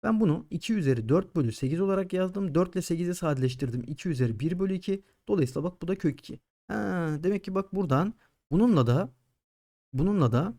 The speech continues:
şunu çarptığım zaman kök iki ile kök ikinin çarpımından bakın iki geliyor ya arkadaşlar. İki tam sayı mı?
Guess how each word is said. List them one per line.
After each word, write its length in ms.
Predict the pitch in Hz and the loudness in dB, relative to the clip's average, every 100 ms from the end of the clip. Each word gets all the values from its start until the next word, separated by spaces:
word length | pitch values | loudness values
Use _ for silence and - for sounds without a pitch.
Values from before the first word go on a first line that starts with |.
| _ | _
şunu 420 | - - 190 202 - | -18 0 2 2 -2
çarptığım 540 | - 175 - 220 220 | -2 -4 -2 -2 2
zaman 380 | 135 120 208 220 | 4 2 0 -2
kök 220 | - 151 | -4 -4
iki 160 | - 175 | -4 -4
ile 100 | 165 | -2
kök 180 | 170 | -6
ikinin 180 | - 175 | -4 -6
çarpımından 600 | 165 165 151 160 156 156 | -2 -2 -2 -4 -4 -2
bakın 200 | 151 160 | -4 -4
iki 220 | - 123 | -8 -6
geliyor 240 | 147 180 294 | -2 0 0
ya 140 | - | -2
arkadaşlar. 400 | 151 - 139 - - | -6 -10 -14 -16 -20
İki 200 | _ 185 | _ -6
tam 160 | 202 | -6
sayı 200 | - 135 | -4 -4
mı? 200 | 180 277 | -2 -4